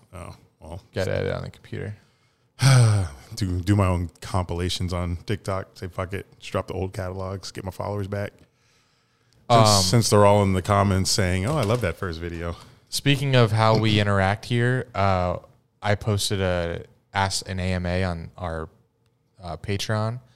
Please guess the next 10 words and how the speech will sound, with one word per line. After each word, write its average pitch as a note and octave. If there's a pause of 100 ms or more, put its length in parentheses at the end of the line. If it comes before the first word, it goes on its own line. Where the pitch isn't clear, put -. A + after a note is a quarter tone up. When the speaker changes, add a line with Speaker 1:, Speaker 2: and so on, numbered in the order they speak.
(340)
Speaker 2:
So F2
we're F#2+
doing F#2
an F2
A F2
M F2
A F2+ (420)
after F#2+
this. F#2+
Well, E2+